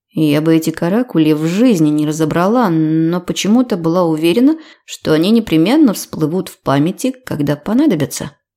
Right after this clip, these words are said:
«Когда будете готовы к конструктивному диалогу, сообщите.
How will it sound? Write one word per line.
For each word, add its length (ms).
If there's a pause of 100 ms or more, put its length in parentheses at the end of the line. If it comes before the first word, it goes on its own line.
(320)
«Когда 560
будете 500
готовы 580
к 120
конструктивному 1000
диалогу, 840 (100)
сообщите. 840